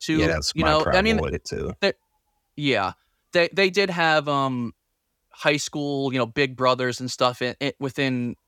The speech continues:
Speaker 1: the show, but it really was, the, the parents and, like, older teenagers really were not the thing in the original Goosebumps. If anything,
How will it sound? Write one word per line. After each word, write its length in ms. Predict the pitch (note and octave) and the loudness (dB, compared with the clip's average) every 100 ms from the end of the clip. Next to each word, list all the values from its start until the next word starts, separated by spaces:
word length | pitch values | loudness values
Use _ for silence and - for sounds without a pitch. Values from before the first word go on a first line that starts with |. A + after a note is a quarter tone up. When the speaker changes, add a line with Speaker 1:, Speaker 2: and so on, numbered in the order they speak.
| _ | _
Speaker 1:
the 80 | - | -8
show, 380 | C#3 - C3+ C3 | -4 2 2 2
but 120 | B2+ | 0
it 80 | B2+ | -2
really 220 | C3+ D#3 D3 | -2 -2 -2
was, 200 | C#3 - | -2 -2
the, 120 | F3+ - - | -4 -8 -6
the 80 | G3+ | -6
parents 540 | - B3+ D4 D4 - - | 0 4 4 2 -2 -2
and, 200 | G3 F3+ | 0 2
like, 320 | E3+ D#3 - _ - | 2 2 -4 _ -2
older 680 | D#3+ F3 E3+ F#3 F3+ F3+ E3+ | 0 2 0 0 2 2 0
teenagers 640 | - F3+ F3 E3+ E3+ F3 E3 - | -2 -2 0 2 2 0 -2 -2
really 260 | E3+ F3 | 0 2
were 180 | D#3+ D#3 | 2 0
not 300 | D3+ D3 D3 | 2 2 2
the 100 | C#3 | -4
thing 400 | - D#3 C#3 B2+ | -2 0 0 0
in 180 | B2+ B2 | -2 -2
the 120 | A#2+ | -2
original 340 | A2+ B2 A#2+ A#2 | -2 -2 -2 -4
Goosebumps. 420 | B2+ A2 A2+ G#2 | -4 -2 -2 2
If 60 | |
anything, 180 | F2+ D#2 | 4 4